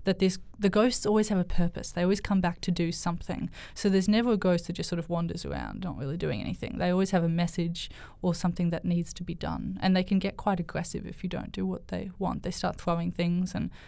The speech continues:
one poor person kept getting pulled out of bed all the time <laughs> by the toe. Um, and then sometimes they go and talk to, um, ministers and they say, "This ghost is tormenting me."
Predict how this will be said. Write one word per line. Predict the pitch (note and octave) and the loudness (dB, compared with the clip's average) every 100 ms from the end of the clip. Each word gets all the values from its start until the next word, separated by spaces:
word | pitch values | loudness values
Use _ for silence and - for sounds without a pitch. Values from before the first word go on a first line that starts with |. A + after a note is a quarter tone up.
| - - | -16 0
one | F#3+ F3 | 4 4
poor | - | 4
person | F3 F3+ E3+ F3+ | 4 4 4 0
kept | F3 F3+ | 0 -2
getting | - F3 E3+ F3 | -2 0 0 0
pulled | - F3+ E3+ | 4 4 4
out | F3 | -2
of | F3 | -4
bed | E3+ F3 F3+ - - | -2 0 -2 -6 -8
all | F#3 | -8
the | - | -6
time | - F3 F3 F#3+ F3+ | -2 2 6 6 6
<laughs> | - - | 0 0
by | F3 | 2
the | F3 | 2
toe. | E3+ F3+ F3 F3+ - - - - - G3 - - | 2 4 6 4 -2 -10 -14 -16 2 6 8 10
Um, | G#3 F3+ - - - - - - - | 10 8 2 -12 -16 -16 -16 -10 6
and | G#3+ | 10
then | A3 A3 | 10 8
sometimes | B3+ B3+ A#3 G#3+ | 6 4 4 2
they | G3 | 2
go | F#3+ | 2
and | F#3 F#3 | 2 2
talk | F#3 F3+ | 0 0
to, | - F3+ E3 - | 0 0 0 0
um, | F3+ E3+ E3+ E3+ - | 0 2 0 -4 2
ministers | G3+ A#3 A#3 - D#3+ E3+ | 8 8 6 2 -2 0
and | |
they | E3+ | -2
say, | E3+ F3 | 0 0
"This | E3+ - | 0 2
ghost | F3 F3 F3+ | 2 2 0
is | E3+ | -4
tormenting | E3+ F3 F3 F3+ - F3 | -2 0 2 2 0 -4
me." | B2 | -4